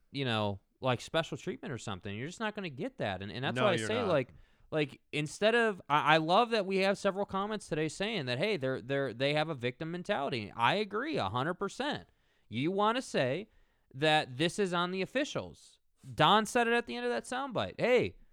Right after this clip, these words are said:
Speaker 1: they took three key players out when we were in a position where we felt like we were coming back to win that game." No, dude. No, dude. That's not the reason you lost the game.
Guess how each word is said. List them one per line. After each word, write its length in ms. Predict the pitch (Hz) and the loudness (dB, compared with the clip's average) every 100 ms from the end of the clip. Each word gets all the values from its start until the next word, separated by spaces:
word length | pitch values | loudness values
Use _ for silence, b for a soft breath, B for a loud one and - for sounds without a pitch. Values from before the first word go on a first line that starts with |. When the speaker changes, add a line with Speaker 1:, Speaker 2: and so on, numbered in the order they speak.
| _ _ | _ _
Speaker 1:
they 220 | 123 160 | 0 0
took 300 | 180 214 - | 2 0 0
three 240 | - 214 226 | -4 -2 -4
key 220 | - 233 | -2 -2
players 460 | - 233 226 214 202 | 0 2 2 2 4
out 240 | 233 214 | 4 4
when 140 | 170 | 0
we 100 | 185 | -2
were 120 | 208 214 | -2 -2
in 60 | |
a 40 | 202 | -4
position 380 | 196 202 - 202 | -4 -6 -6 -4
where 80 | |
we 100 | 196 | -4
felt 220 | 202 208 143 | -2 -2 -2
like 160 | 196 | -2
we 80 | 202 | -2
were 60 | 196 | -2
coming 260 | 220 208 | -2 -2
back 200 | 202 202 | 0 -2
to 80 | - | -4
win 120 | 208 202 | -6 -2
that 180 | 202 | -4
game." 360 | 220 254 143 80 _ _ | -4 -6 -8 -12 _ _
No, 200 | 165 240 | 2 2
dude. 360 | 214 220 220 196 _ _ - | 2 0 0 -4 _ _ -2
No, 180 | 175 214 | 2 2
dude. 320 | 185 185 160 | 2 0 0
That's 260 | 151 - 190 | -2 0 -2
not 160 | 196 | -2
the 60 | 196 | 0
reason 260 | 196 180 185 | -4 -2 -2
you 60 | |
lost 260 | 185 175 - | 0 -2 -4
the 60 | |
game. 280 | 151 139 80 | -8 -8 -10